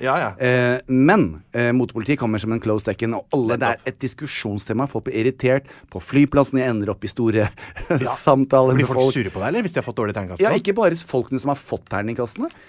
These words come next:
Speaker 2: men folk er så engasjerte der ute, ikke sant?
Speaker 1: Ja.
Speaker 2: Sånn at det er sånn, du, det terningkastet du ga der, det var jeg helt uenig i.
Speaker 1: Ja.
Speaker 2: Og s-, og så har jeg det gående. Og det er egne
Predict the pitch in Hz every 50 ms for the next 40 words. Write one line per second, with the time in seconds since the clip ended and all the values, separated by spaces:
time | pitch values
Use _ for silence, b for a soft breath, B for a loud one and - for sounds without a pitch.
0 | B B 170 180 185 - 180 190 - - 135 - 135 147 143 135 156 156 - -
1 | - 104 101 90 85 - 101 107 113 117 123 113 - - - 202 165 - 143 -
2 | - - 113 113 120 147 156 B B B B - 151 151 151 143 151 143 156 143
3 | 120 117 120 123 - 123 120 110 B B B B - 175 226 240 - _ - 139
4 | 143 151 175 95 90 - - _ - _ _ - 190 175 143 120 127 - 131 135
5 | - 135 - 220 - 123 120 131 143 165 147 117 139 127 143 175 160 139 147 139
6 | 147 165 175 156 139 135 - 185 160 139 127 127 135 160 190 208 160 B B B
7 | B B 160 165 160 - - - - 180 180 175 - - 156 135 135 113 117 127
8 | 127 135 127 123 113 104 98 123 131 B B B B B B - 139 127 139 151
9 | 160 139 113 127